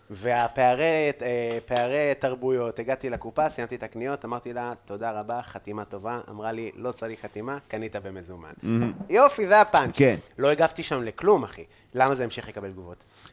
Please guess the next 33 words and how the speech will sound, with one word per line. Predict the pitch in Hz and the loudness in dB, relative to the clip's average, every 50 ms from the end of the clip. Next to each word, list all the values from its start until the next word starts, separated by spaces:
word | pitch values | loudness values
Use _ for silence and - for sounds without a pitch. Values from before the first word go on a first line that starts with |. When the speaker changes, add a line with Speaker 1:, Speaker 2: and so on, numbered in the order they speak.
| _ - | _ 2
Speaker 2:
כי | - 131 120 | 4 6 6
אנשים | 110 107 104 - - 226 262 311 285 | 8 6 4 2 4 6 8 8 8
הגיבו, | 214 147 117 117 95 95 92 - | 8 6 4 2 0 0 -2 0
כי | 117 131 | 4 4
יש | 139 139 | 4 6
סרטונים | - 185 160 - 165 175 190 175 | 4 4 6 6 6 6 8 8
שלא | 190 190 214 226 | 8 8 8 8
צריכים | - 302 262 - 254 220 | 8 6 4 6 6 6
את | 160 | 6
התגובות | 151 123 110 120 113 98 95 - - | 4 4 4 4 4 4 4 2 0
שלך. | - - - _ _ _ _ _ _ _ _ _ _ - | -4 -14 -16 _ _ _ _ _ _ _ _ _ _ 2
אני, | 95 120 151 185 | 6 8 8 8
אני | 185 120 165 190 | 10 8 8 8
מדבר | 202 196 190 220 220 | 8 8 8 8 8
איתך | 220 - - | 8 8 8
על | 185 151 147 | 10 10 12
הלונג | 147 175 240 262 233 156 | 12 10 10 10 8 6
רן. | 120 107 95 92 85 - - _ - - - - - _ _ _ _ _ _ | 4 2 2 2 0 -4 -10 _ -20 -20 -20 -20 -20 _ _ _ _ _ _
אתה | - 110 | 4 6
מבין? | 131 185 180 | 6 8 8
כי | 175 | 8
אנשים | 160 156 185 208 | 8 8 8 8
שהגיבו | 196 220 180 170 180 226 220 | 8 8 8 8 8 6 6
לך | 214 156 | 8 8
על | 180 151 | 8 8
הסרטון, | 143 139 151 147 190 190 | 8 6 4 4 4 6
"איזה | 185 202 170 151 165 | 8 8 8 8 6
מלך, | 170 196 190 170 - | 6 8 6 6 6
קרעת | - 151 143 160 185 190 190 | 6 6 8 8 8 8 6
אותי | 170 160 | 4 4
מצחוק" | 151 147 - - 196 - | 4 2 2 0 2 6
או | 156 135 | 6 6
whatever, | 139 160 190 160 143 | 6 6 6 6 6